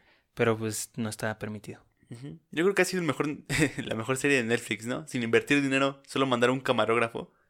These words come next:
Speaker 2: que grabara a Maradona. Hiciste una serie.
Speaker 1: Sí, está muy chistosa.
Speaker 2: Sí, está muy chi-, qué buena serie.
Speaker 1: Qué buena serie.
Speaker 2: Que apenas la
Speaker 1: Por dos.
Speaker 2: recomendaron en un, en un podcast.
Speaker 1: ¿A poco?
Speaker 2: Sí, en La Cotorrisa.
Speaker 1: Órale, está muy buena.
Speaker 2: Está muy buena.
Speaker 1: Sí.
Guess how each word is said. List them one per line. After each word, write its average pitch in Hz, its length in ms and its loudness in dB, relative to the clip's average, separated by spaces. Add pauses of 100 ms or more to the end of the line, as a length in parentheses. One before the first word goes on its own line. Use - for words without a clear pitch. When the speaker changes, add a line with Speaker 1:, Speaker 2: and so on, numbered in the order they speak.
Speaker 2:
que - 160 -10
grabara 117 280 4
a 131 40 2
Maradona. 113 480 -2 (120)
Hiciste - 280 -10
una 175 100 -4
serie. 190 280 -6 (280)
Speaker 1:
Sí, - 220 -6
está 147 140 -6
muy 156 140 -2
chistosa. 160 460 -10 (160)
Speaker 2:
Sí, - 140 -16
está 170 120 -12
muy 170 100 -6
chi-, - 160 -14 (640)
qué - 80 -8
buena 165 200 -2
serie. 104 260 -6 (220)
Speaker 1:
Qué - 80 -4
buena 143 180 0
serie. 113 220 -8 (220)
Speaker 2:
Que - 100 -8
apenas 127 200 0
la 127 100 6
Speaker 1:
Por 110 100 0
dos. 110 80 -4
Speaker 2:
recomendaron 110 340 2
en 107 140 -2
un, 113 600 -8
en - 140 -14
un 101 80 -12
podcast. - 460 -12 (180)
Speaker 1:
¿A - 80 -12
poco? 143 320 -8 (140)
Speaker 2:
Sí, 110 200 -12
en 113 60 -8
La 107 80 -10
Cotorrisa. - 380 -10 (460)
Speaker 1:
Órale, 127 320 -8
está 127 200 -10
muy 123 100 -2
buena. 120 300 -6 (220)
Speaker 2:
Está - 120 -10
muy 120 100 -4
buena. 113 300 -6 (280)
Speaker 1:
Sí. - 180 -6